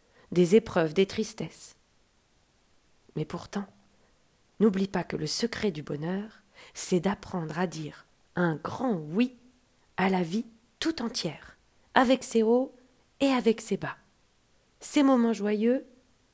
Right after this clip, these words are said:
et ses moments tristes. C'est en l'aimant ainsi, de manière inconditionnelle, et parfois même quand on est au cœur de la difficulté ou du chagrin, qu'on peut découvrir les plus grandes joies,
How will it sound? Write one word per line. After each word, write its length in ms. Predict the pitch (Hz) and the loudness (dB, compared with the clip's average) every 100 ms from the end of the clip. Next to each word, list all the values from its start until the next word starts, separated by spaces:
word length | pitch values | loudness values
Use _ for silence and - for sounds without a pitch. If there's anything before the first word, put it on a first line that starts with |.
| _ _ _ | _ _ _
et 120 | - 294 | 0 2
ses 160 | 254 | 2
moments 280 | 220 202 180 | 2 2 -2
tristes. 500 | - 165 - - _ _ _ _ _ _ _ _ _ _ _ _ _ _ _ - | -8 -14 -16 -18 _ _ _ _ _ _ _ _ _ _ _ _ _ _ _ -8
C'est 280 | - 208 208 | 0 2 2
en 60 | |
l'aimant 320 | 190 185 226 233 | 2 2 0 -2
ainsi, 400 | 185 - - 294 _ _ _ _ _ _ _ _ _ _ _ _ - | -4 -4 -8 -10 _ _ _ _ _ _ _ _ _ _ _ _ -4
de 100 | 185 | 0
manière 500 | 202 208 180 - - _ | 2 2 0 -4 -12 _
inconditionnelle, 840 | 302 294 - 185 170 - 143 143 175 _ _ _ _ _ _ _ _ _ _ | -4 -4 -6 -6 -8 -10 -10 -14 -18 _ _ _ _ _ _ _ _ _ _
et 100 | - | 0
parfois 440 | 202 294 - 180 156 | 2 0 -2 0 0
même 340 | - 214 180 - _ - _ | 2 0 0 -6 _ -20 _
quand 240 | 214 185 | 0 0
on 120 | 170 170 | 0 0
est 180 | 190 - - - | 0 -2 -2 4
au 100 | 214 | 4
cœur 340 | 220 294 226 | 4 2 2
de 80 | 180 | 0
la 140 | 165 | 0
difficulté 640 | 156 190 202 - 185 - 208 | -2 -8 -10 -10 -8 -2 -2
ou 80 | |
du 140 | 156 170 | -2 -6
chagrin, 440 | - 147 160 220 - _ _ _ - - | -8 -8 -8 -10 -12 _ _ _ -20 -10
qu'on 160 | - 196 | -4 -2
peut 160 | 202 | 0
découvrir 580 | 180 208 - 175 254 240 | 2 0 -2 -4 -4 -2
les 140 | 143 147 | -6 -8
plus 380 | - 233 254 | -8 -2 -2
grandes 340 | 240 175 180 160 | -2 -6 -8 -8
joies, 240 | 151 143 | -12 -14